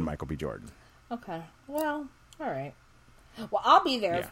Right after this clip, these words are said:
Speaker 1: They got fifteen dollars out of Courtney, so.
Speaker 2: Well, maybe more. Maybe it's eighteen if they make you see it in, like, three D or something.
Speaker 1: I, there, no one's gonna make me see it in three D. He'll look just the same in regular.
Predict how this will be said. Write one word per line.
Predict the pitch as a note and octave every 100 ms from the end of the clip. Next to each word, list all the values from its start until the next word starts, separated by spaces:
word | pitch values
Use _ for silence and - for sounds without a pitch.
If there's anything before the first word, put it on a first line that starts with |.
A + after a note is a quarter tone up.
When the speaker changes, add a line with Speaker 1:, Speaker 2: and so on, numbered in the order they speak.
| -
Speaker 1:
They | - G#3
got | A#3 G3+ - -
fifteen | - G3 - G3
dollars | F#3 G3 G#3
out | F#3+
of | -
Courtney, | F3+ C3 C3 D3 - - -
so. | F3 E3 E3 - - - - - - G#3+ - - - - - - - - - - - A2
Speaker 2:
Well, | F#2 C#2
maybe | D2+ E2 E2+
more. | E2+ F2+ E2
Maybe | E2 F2 E2
it's | -
eighteen | F2 F2+ - C#2+
if | C#2+
they | D2
make | D2
you |
see | - D2
it |
in, | C#2+
like, | C#2 -
three | C#2 C#2
D | C#2
or | B1+
something. | - F#3 A#3
Speaker 1:
I, | - - E3 D#3 - -
there, | F3+ G3
no | F#3+
one's | D4 D#4+
gonna | G#3+
make | C3+ D#3+ F#3
me | C#3
see | C3+ B2+
it | A2
in | C3+
three | C#3
D. | C3 C3+
He'll | F3
look | G3 F3 -
just | E3+
the | F3
same | - D#3 C#3 E3
in | D3+ D3
regular. | D3 C3+ G2+ B2 G#3+